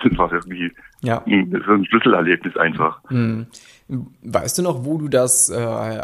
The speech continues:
Speaker 2: aufgesammelt hast? Weil es gibt ja überall, wenn man jetzt abnehmen, wie bist du an das Thema rangegangen? Hast du gegoogelt oder hast du dir damals,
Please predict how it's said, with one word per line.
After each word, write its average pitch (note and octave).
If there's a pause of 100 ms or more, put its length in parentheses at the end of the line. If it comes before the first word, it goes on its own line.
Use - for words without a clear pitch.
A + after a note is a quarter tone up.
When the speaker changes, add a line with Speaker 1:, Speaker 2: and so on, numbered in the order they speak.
(100)
Speaker 2:
aufgesammelt D#3+
hast? D3
Weil B2
es - (160)
gibt C3+
ja C3+
überall, B2+
wenn A2+
man B2
jetzt A#2+
abnehmen, C#3
wie C#3+
bist E3
du D#3+
an C#3
das C3
Thema C3+
rangegangen? D#3
Hast C#3
du B2
gegoogelt F3
oder B2+
hast A#2+
du C#3
dir B2+
damals, A#2+